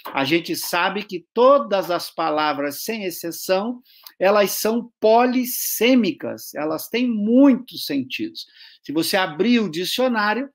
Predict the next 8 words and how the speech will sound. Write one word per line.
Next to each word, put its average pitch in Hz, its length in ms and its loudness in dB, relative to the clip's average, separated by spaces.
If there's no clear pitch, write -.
você 196 400 -4
vai 196 200 -2
perceber 196 640 -2
imediatamente 190 1000 0
isso 190 200 -6
para 240 140 -6
qualquer 208 460 -6
palavra. 147 720 -2